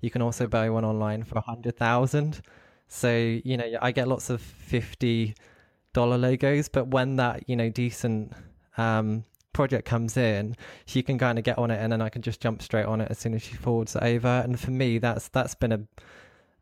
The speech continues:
Speaker 1: uh, I, I guess that's freed up a lot of headspace because when, when you're kinda working three days a week in a job and you come home and you've got ten emails coming in, uh, previously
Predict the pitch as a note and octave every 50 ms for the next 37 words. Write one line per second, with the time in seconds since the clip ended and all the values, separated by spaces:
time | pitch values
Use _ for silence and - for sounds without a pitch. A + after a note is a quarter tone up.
0 | _ - B2 A2+ A2 A2 G#2+ A2 A2+ - - - _ _ C3+ C3+ B2+ B2+ C3 A2
1 | - - - - - - D#3+ - C#3+ C#3+ - - C3+ B2+ C3 - - - C#3+ C3
2 | B2 A#2+ - A#2+ A2+ A2 A2 G#2 E2+ - B2+ B2 B2 - - - B2+ B2 C3 C3
3 | - - - - _ _ _ _ _ _ _ _ _ _ _ - B2+ G#2+ B2+ A#2+
4 | A2 A2+ A#2 - C3 B2+ B2+ B2+ B2+ B2+ B2+ B2+ B2+ B2 A#2 - - B2 A#2+ C3
5 | C3 C3 C3+ C#3 C3 - C#3+ B2+ B2+ A#2+ A2+ A#2+ A2+ A2+ A2+ - - B2 A#2 A#2
6 | A2+ A#2 - - - C3 B2 A#2 A2+ A2+ A2 G#2 A2+ A2 A2 A2+ A2+ B2+ C3+ C3
7 | - - - - _ _ _ _ _ _ _ - B2 A#2 A#2+ A2 - A2+ A2 A#2
8 | B2 B2+ C3+ - A#2 A2+ A2+ A2+ - B2 A#2+ A2+ A2+ A#2 A2+ A2 A2 A#2 C3 C3
9 | - A#2+ A#2 A2+ - A#2 G#2+ - - - - A#2+ A2+ A2+ A2 A2 A2 A2 G#2+ -
10 | - A#2+ A2+ A2 A2+ A2+ A#2+ C3 D3 C#3+ - - - - _ _ _ _ _ _
11 | _ _ _ _ _ _ - A#2 A#2 A#2 A#2 A#2 A#2 - - - D3 C#3+ C#3 C3+
12 | C3+ B2 - B2 A#2+ A#2 A2+ A2 A2